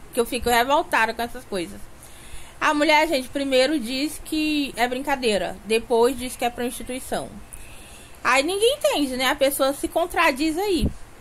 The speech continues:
Porque se fosse brincadeira, não ia mandar pra instituição. Olha, gente, a pessoa mente que nem sente. Mente que a bunda bate palma. Será que ela não tem vergonha disso, não, gente?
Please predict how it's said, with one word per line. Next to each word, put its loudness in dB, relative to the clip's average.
Porque -2
se 0
fosse 2
brincadeira, 0
não 0
ia 0
mandar 0
pra -2
instituição. -8
Olha, 4
gente, -4
a 0
pessoa 0
mente -2
que -6
nem -2
sente. -8
Mente 0
que 0
a 4
bunda -4
bate 0
palma. 0
Será 0
que -8
ela 2
não -4
tem -4
vergonha -2
disso, -10
não, -2
gente? -8